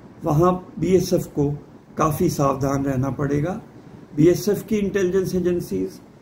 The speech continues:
नारकोटिक्स कंट्रोल ब्यूरो की इंटेलिजेंस एजेंसी या आईबी वगैरह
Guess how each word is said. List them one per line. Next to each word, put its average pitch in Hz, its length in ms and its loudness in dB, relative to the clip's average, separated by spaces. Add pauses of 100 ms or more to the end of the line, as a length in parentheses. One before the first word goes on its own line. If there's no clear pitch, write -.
(220)
नारकोटिक्स 180 640 0
कंट्रोल 180 460 0
ब्यूरो 175 340 4
की 180 200 -2
इंटेलिजेंस 165 520 -2
एजेंसी 151 540 -2 (500)
या 156 380 2
आईबी 180 360 2
वगैरह 143 540 0